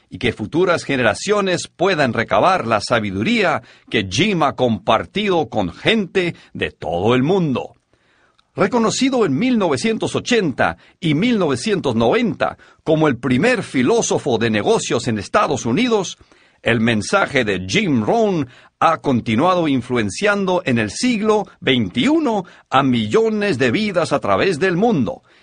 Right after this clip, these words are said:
incluyendo a muchos de los más respetados hombres de negocios, oradores y escritores.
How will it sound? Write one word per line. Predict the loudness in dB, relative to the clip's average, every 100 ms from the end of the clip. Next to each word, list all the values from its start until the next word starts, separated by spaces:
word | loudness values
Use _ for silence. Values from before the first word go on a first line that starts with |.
| -4
incluyendo | -2 -2 -2 0 0 2 2
a | 2
muchos | 2 0 0 0
de | 2
los | 0 0
más | 0 2 0 0
respetados | -2 -2 -4 0 2 0 0
hombres | 0 0 0
de | 0
negocios, | 2 2 0 0 0 -2 -8 _ _ -2
oradores | 0 2 2 2 0 0 -2 -6 -14 _
y | -2
escritores. | -2 -2 -4 2 2 0 -6 -14